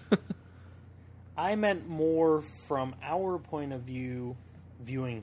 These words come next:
Speaker 2: characters.
Speaker 1: I mean, I thought it was a little
Speaker 2: This is
Speaker 1: strange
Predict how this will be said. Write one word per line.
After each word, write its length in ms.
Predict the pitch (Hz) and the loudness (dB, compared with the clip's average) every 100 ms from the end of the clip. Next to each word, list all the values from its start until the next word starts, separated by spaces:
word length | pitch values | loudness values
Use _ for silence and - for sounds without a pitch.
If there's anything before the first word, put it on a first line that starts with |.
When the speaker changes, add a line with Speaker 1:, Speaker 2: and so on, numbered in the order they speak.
| - | -10
Speaker 2:
characters. 800 | - 123 101 - - - - - - - - - - - - - - - - - | -8 -6 -8 -14 -18 -14 -12 -14 -18 -20 -20 -20 -20 -20 -20 -20 -20 -20 -2 4
Speaker 1:
I 40 | |
mean, 140 | 240 | 6
I 100 | 254 | 6
thought 180 | 233 262 | 8 10
it 40 | 220 | 10
was 100 | 165 | 8
a 40 | |
little 120 | 170 | 6
Speaker 2:
This 60 | 143 | 4
is 60 | |
Speaker 1:
strange 380 | - 120 131 - | 0 -2 -4 -8